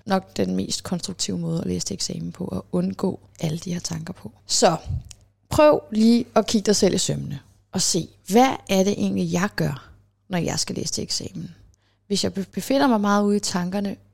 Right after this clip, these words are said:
så gør jeg måske nogle forskellige ting for at slippe væk fra tankerne,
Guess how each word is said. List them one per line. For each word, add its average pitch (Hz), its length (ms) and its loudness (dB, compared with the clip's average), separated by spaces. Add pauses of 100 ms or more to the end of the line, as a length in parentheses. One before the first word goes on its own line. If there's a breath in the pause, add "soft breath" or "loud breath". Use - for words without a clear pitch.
(200)
så - 140 -4
gør 214 160 2
jeg 208 180 2
måske 208 240 -2
nogle 190 140 -2
forskellige 196 400 0
ting 202 300 -2
for 196 140 0
at 185 60 0
slippe - 340 -2
væk 220 200 6
fra - 140 -2
tankerne, 156 520 -2